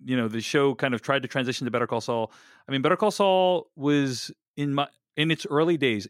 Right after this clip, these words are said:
in my opinion, not as popular and not as interesting as Breaking Bad. And it took me a really long time to figure out, like, what the show was trying to say or do. And this season,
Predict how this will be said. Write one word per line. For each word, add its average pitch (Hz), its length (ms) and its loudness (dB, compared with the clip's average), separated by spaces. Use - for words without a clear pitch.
in 139 140 -4
my 139 160 0
opinion, 113 580 -4
not 117 400 0
as 120 240 0
popular 170 540 0
and 123 280 -2
not 120 240 2
as 113 120 -6
interesting 110 560 -8
as 101 240 -8
Breaking 95 400 -12
Bad. 98 140 -18
And 123 400 2
it 120 60 -10
took 143 120 -6
me 151 60 2
a 143 60 4
really 151 180 4
long 175 220 2
time 156 180 -2
to 139 60 -6
figure 139 200 0
out, 131 120 0
like, 110 160 -6
what 120 160 0
the 135 60 -2
show 143 180 0
was 120 120 0
trying 117 200 -2
to 104 40 -6
say 120 220 -2
or 117 100 0
do. 95 300 -8
And 123 360 2
this 110 400 -2
season, 107 480 -6